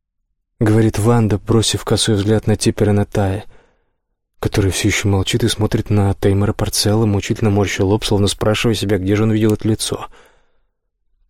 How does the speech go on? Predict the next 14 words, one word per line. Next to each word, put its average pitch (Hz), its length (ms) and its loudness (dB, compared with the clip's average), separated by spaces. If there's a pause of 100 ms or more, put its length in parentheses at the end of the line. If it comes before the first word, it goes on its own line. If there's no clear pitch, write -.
(220)
«Да 107 180 2
что - 320 -4
ты», — - 240 -10 (340)
с - 100 -2
кривой 107 260 2
улыбкой 107 300 2
отвечает 104 440 0
Теймор. 101 380 -2 (960)
«Неужели 131 680 2
я 135 340 0
ваша 123 320 -2
самая 120 360 2
серьёзная 110 500 0
проблема?» 98 600 -2